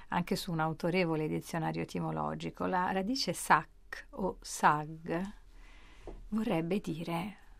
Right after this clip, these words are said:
proprio il contrario, cioè attaccato, aderente,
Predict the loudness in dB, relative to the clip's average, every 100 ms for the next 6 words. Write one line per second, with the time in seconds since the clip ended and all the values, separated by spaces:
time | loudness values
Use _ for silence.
0 | -18 -14 -6 -4 -2 -2 -2 -4 -2 -2
1 | -4 -4 -2 4 4 2 -10 -14 -2 -2
2 | -4 -10 -8 -8 -10 -4 -4 -4 -6 -4
3 | -4 -4 -12 -12 2 4 6 6 6 4
4 | 2 0 0 -4 -4 -2 -2